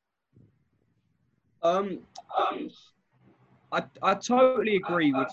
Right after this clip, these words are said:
Speaker 2: promoting two teams from the division. And I think, I think I mentioned it last week, it has to be done by playoffs.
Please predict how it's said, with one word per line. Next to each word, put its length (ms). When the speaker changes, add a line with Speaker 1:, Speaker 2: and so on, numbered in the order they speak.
Speaker 2:
promoting 480
two 240
teams 300
from 100
the 80
division. 580
And 260
I 100
think, 420
I 80
think 160
I 20
mentioned 300
it 40
last 200
week, 100
it 140
has 580
to 60
be 100
done 220
by 160
playoffs. 440